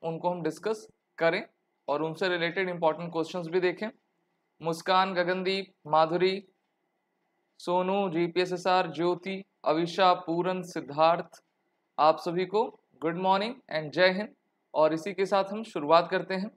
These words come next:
आज की अपने इस डेली डिफेंस करंट अफेयर की क्लास की। जैसा कि आप सभी जानते हो कि एसएसबी क्रैक एग्जाम is the India's number one e-learning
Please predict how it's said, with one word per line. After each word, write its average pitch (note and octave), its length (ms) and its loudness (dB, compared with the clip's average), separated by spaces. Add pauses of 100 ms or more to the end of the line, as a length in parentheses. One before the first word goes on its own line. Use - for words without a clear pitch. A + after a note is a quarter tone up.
आज D#3+ 260 2
की F3 120 -2
अपने F3+ 260 -2
इस F#3 240 -6 (420)
डेली F#3 360 0
डिफेंस F#3 380 -2
करंट F3 240 -4
अफेयर E3+ 160 -4
की E3+ 80 -4
क्लास D#3+ 340 4
की। G#3+ 140 -8 (500)
जैसा E3 260 2
कि F#3+ 120 -2
आप F#3+ 140 2
सभी F#3+ 240 -4
जानते G3+ 280 2
हो G#3 60 0
कि G3+ 80 -4
एसएसबी F#3+ 340 -4
क्रैक G3 280 -2
एग्जाम G3 340 -4
is F3+ 120 -4
the F3 100 -2
India's F3 360 0
number F3+ 280 -4
one F#3 160 -4
e-learning F3+ 440 -2